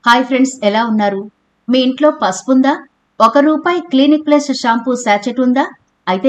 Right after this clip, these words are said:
రండి, మీ శరీరంపై పేరుకున్న మొండి మురికిని ఈ రెండింటితో దూరంగా తరిమేద్దాం. అయినా పసుపు లేని ఇల్లుంటుందా, షాంపూ లేని ఇల్లుంటుందా, విచిత్రంగా అలా అడుగుతున్నావేంటి అనుకుంటారా? అవునండి, ఈ రెండు అందరిళ్లలో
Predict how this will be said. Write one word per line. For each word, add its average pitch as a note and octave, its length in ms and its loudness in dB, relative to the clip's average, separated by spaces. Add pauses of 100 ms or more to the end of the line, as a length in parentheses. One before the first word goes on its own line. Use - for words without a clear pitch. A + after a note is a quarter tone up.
రండి, B3 260 0 (400)
మీ B3 140 4 (160)
శరీరంపై D#4+ 520 2 (140)
పేరుకున్న A#3+ 460 -2 (180)
మొండి C4+ 260 2 (100)
మురికిని A3 400 -2 (300)
ఈ C#4 40 2 (120)
రెండింటితో G3+ 460 -2 (160)
దూరంగా A3 440 0
తరిమేద్దాం. G#3+ 440 -4 (360)
అయినా A#3 240 0 (180)
పసుపు C4+ 360 -4
లేని E4 280 0
ఇల్లుంటుందా, C4 520 0 (180)
షాంపూ C#4 400 0
లేని C4 200 0 (100)
ఇల్లుంటుందా, A#3 520 0 (240)
విచిత్రంగా C4 600 0
అలా G3+ 180 0
అడుగుతున్నావేంటి A3+ 760 -4 (200)
అనుకుంటారా? A#3+ 500 -4 (440)
అవునండి, A3 380 0 (400)
ఈ D4 40 4 (120)
రెండు A3+ 240 -2 (220)
అందరిళ్లలో G#3+ 580 -2